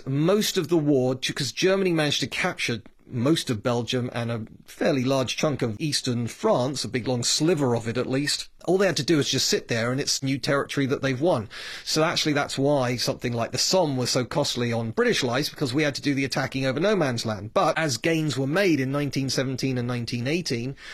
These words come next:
you get Kaiserschlacht in the spring of nineteen eighteen, which was the last great German offensive.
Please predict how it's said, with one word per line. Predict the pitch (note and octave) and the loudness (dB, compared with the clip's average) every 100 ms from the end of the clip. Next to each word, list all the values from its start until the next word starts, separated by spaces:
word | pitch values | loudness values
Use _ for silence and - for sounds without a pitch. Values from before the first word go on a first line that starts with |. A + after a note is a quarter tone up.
| - - - - | -14 -14 -16 -2
you | D3 | -2
get | B2 D3+ - - | 2 0 -2 -4
Kaiserschlacht | - F3+ C#3+ B2+ - B2+ G#2+ A2 - - - - C3+ | 0 2 2 2 0 0 0 -2 -2 -4 -6 -8 -2
in | C3+ B2+ B2+ | 0 0 0
the | |
spring | - - D3 D#3 C#3+ | 0 0 2 2 2
of | A#2+ | 0
nineteen | C3 C3 B2 A#2+ | 0 0 0 0
eighteen, | A#2+ A2+ D#3 C3 B2+ | 0 0 0 2 -2
which | - | -2
was | B2 | -2
the | B2+ | 0
last | C3+ C#3+ C3+ C3 | 2 2 0 0
great | B2+ B2 | 0 0
German | A#2+ B2 A#2+ A#2 | 0 2 0 -2
offensive. | A2 E3+ D#3 - A2 D#2 | -2 0 0 -2 -4 -6